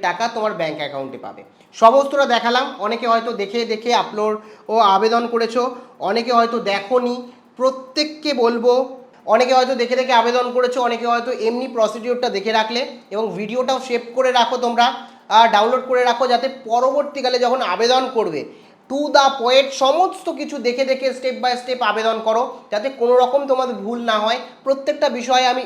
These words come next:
in depth বলার চেষ্টা করেছি, সেই কারণে ভিডিওটাও হয়তো লং হয়েছে। আর, আহ, তোমাদের আশা করি সমস্ত ডাউটও ক্লিয়ার হয়ে গেছে, আবেদন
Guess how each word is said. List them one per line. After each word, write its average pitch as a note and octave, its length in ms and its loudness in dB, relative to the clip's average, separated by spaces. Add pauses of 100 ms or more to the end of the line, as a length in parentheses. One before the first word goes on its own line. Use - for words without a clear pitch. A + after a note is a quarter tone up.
in C4 260 -6
depth A3+ 200 -2
বলার G#3+ 280 2
চেষ্টা A#3+ 260 -4
করেছি, A#3+ 280 -8
সেই A#3 220 -4
কারণে A#3 300 -2
ভিডিওটাও B3 480 -2
হয়তো A#3+ 240 -2
লং G#3+ 240 2
হয়েছে। A3+ 400 -4 (280)
আর, G#3+ 300 6 (320)
আহ, F3+ 240 4
তোমাদের C4 320 4
আশা C#4+ 220 4
করি D4+ 160 -2
সমস্ত C4+ 380 0
ডাউটও A#3+ 380 2
ক্লিয়ার B3+ 320 2
হয়ে A#3+ 160 4
গেছে, B3 200 2
আবেদন A3 360 4